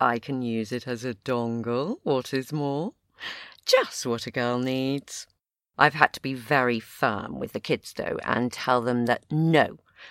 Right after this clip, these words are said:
they can't text their mates back in England on the sat phone, or the bat phone, as Richard calls it, nor can they use it for connecting to Facebook or Instagram, and Richard's porn subscriptions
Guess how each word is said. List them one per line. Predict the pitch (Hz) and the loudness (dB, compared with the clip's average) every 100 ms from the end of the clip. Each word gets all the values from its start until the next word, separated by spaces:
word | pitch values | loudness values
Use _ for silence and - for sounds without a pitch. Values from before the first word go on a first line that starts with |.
| - _ 127 | -20 _ 2
they | 156 147 | 4 4
can't | - - 208 247 262 - | 2 -4 0 0 -2 -10
text | - 151 - - | -6 -6 -6 -8
their | 113 | -4
mates | 113 113 113 - | -2 -2 -6 -14
back | - 143 - | -10 -10 -6
in | 123 | -4
England | 117 113 120 120 120 - | -2 -2 -2 -2 -2 -4
on | 135 123 123 | -2 -2 -2
the | 123 | -4
sat | - - - - | -2 -2 -4 -10
phone, | - - 67 101 - _ _ | -6 -4 -6 -10 -14 _ _
or | - | -8
the | - | -8
bat | - - - - | -4 -2 -2 -6
phone, | - 127 113 120 175 220 - | -4 -2 -2 -2 -2 -4 2
as | 131 120 117 - | 4 4 0 -6
Richard | 123 - - | -6 -6 -10
calls | - 101 107 - | -6 -6 -4 0
it, | 160 - - _ _ - | 0 0 -12 _ _ 2
nor | 190 220 202 | 8 10 8
can | - 139 | 6 0
they | 123 | 0
use | 113 120 110 | 0 0 -2
it | 139 | -6
for | - | -8
connecting | - 135 127 - - 113 | -10 -4 -4 -4 -6 -8
to | - | -8
Facebook | - - 98 98 - - 156 - | -16 -8 -6 -6 -8 -4 -2 0
or | 147 143 | 2 2
Instagram, | 117 - - - 104 101 117 - | 0 -4 -10 -4 -2 -2 -4 -2
and | 135 131 131 - - _ | 0 0 -4 -8 -20 _
Richard's | 123 120 143 - 135 117 - | -6 2 2 2 -4 -4 -10
porn | - - 170 139 117 113 | -14 -2 2 2 2 0
subscriptions | - - - 123 - - - 113 113 123 | -6 -10 -4 -2 -2 -4 -2 0 0 -2